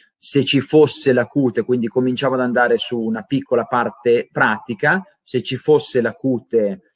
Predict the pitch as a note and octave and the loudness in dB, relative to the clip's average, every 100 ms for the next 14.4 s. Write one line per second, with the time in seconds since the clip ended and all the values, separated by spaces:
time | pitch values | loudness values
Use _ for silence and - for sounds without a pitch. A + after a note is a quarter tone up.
0 | _ - G2+ G2+ G2 G2 F#2+ F#2 F#2 F#2+ | _ -8 -6 -4 -6 -8 -10 -12 -18 -18
1 | - _ _ _ _ _ _ _ _ _ | -20 _ _ _ _ _ _ _ _ _
2 | - - C3+ C3+ C3 - C#3 C3+ C3+ A#2+ | -18 0 2 2 0 2 2 4 2 -2
3 | G2+ A#2+ - A#2 G#2+ A#2 A#2 C3 B2+ C3+ | -2 -2 -2 -8 -8 -2 0 0 0 -2
4 | A#2+ A#2+ C3+ B2+ D#3+ C#3 C3 B2+ B2 B2 | -4 -4 -4 -2 -2 0 2 4 4 2
5 | B2 B2 A#2+ - _ - A#2 A2 - B2+ | 2 0 -4 -6 _ -4 -2 -2 0 2
6 | B2+ B2+ B2+ A#2+ A#2 C3 C3+ C3 B2+ B2+ | 2 2 2 0 2 2 2 2 2 4
7 | C3+ B2+ A#2 A#2 A#2+ A#2+ A#2 A#2+ A2+ A#2+ | 4 2 0 -2 -4 -6 -4 -6 -8 -8
8 | C3 E3 G#3 - - A#2+ A2 G2+ A#2 A#2 | -4 -4 -4 -4 -4 -6 -6 -2 -2 -2
9 | - B2+ A#2+ A2+ A2+ - B2+ B2 B2+ D#3+ | 0 0 0 -2 -4 -4 0 2 2 0
10 | - B2+ - D3 D#3+ _ _ _ A2 A2+ | -2 -6 0 0 -2 _ _ _ -2 -2
11 | A2+ A2 G#2 - G#2+ G#2+ G#2+ G#2+ G2 A2 | -2 -4 -4 -4 -2 -2 -2 -6 -8 0
12 | B2+ C3 A#2+ B2+ A#2+ C3+ D3+ E3 D3 D#3+ | 2 4 2 2 2 4 2 2 0 0
13 | D3+ C3 - A2+ A2+ - G#2+ A2 G2+ G2+ | 2 0 0 0 0 -2 -4 -2 -6 -8
14 | F#2+ F2+ F2 F#2+ | -12 -12 -10 -16